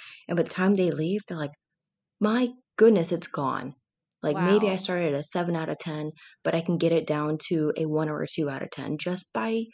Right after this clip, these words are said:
Speaker 1: using their own body. Just by
Speaker 2: Mm-hmm.
Speaker 1: using movement and exercise, we can reestablish a balance within their body and take away pain.
Speaker 2: Now, okay, Marie, that sounds a little woo-woo.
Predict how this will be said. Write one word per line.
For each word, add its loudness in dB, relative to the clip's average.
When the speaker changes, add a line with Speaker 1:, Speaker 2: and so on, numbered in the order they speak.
Speaker 1:
using 0
their -2
own -2
body. -6
Just -6
by 2
Speaker 2:
Mm-hmm. 0
Speaker 1:
using 0
movement 0
and -6
exercise, -6
we -6
can -4
reestablish -2
a -6
balance -4
within -4
their -4
body -2
and -2
take 0
away -2
pain. -6
Speaker 2:
Now, -6
okay, -8
Marie, -8
that -4
sounds -8
a -8
little -6
woo-woo. -8